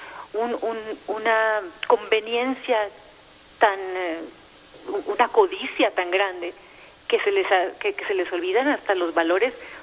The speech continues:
fundamentales. No puede haber nada más delicado que una, que una amenaza a un menor de edad, y no hay nada más sagrado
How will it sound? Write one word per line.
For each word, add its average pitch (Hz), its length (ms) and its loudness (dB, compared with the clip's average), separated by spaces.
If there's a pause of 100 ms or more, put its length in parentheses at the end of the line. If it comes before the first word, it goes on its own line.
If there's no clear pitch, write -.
(180)
fundamentales. 220 920 2 (100)
No 214 120 0
puede 233 240 4
haber 233 220 2
nada 233 280 2
más 220 220 2
delicado 226 640 0 (1200)
que 208 160 6
una, 208 180 -2 (180)
que 214 160 2
una 196 520 0
amenaza 185 500 0
a - 40 4
un 190 60 -4
menor 185 280 0
de 175 80 4
edad, 196 280 2 (540)
y 220 100 -2
no 220 80 2
hay 220 120 2
nada 220 240 2
más 214 200 -2
sagrado 202 520 0